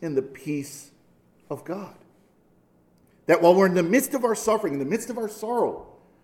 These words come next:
we will receive God's grace. We will receive his peace. And that this suffering that we have is redemptive.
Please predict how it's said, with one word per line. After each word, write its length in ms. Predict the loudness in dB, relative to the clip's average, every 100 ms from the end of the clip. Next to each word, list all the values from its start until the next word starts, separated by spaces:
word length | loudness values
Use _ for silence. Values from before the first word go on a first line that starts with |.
| _ _
we 200 | -2 0
will 160 | 2 2
receive 360 | 0 -4 -4
God's 240 | -2 -4 -4
grace. 320 | -2 -2 0
We 120 | 2
will 100 | 4
receive 340 | 2 -2 -6 -8
his 180 | -10
peace. 600 | -16 -14 -14 -14 -18 -20 _ _ _ _ _ _ _ _ _ _ _ _ 2
And 140 | 6 6
that 160 | 6
this 420 | 6 6 6 -8 -8
suffering 640 | 0 4 4 2 -2 2
that 160 | 0
we 160 | 0 -4
have 500 | -2 0 0 0 -4 -12 -20 _ _ _ _ _ _ _ _ _
is 140 | -2
redemptive. 560 | -2 0 0 0 -8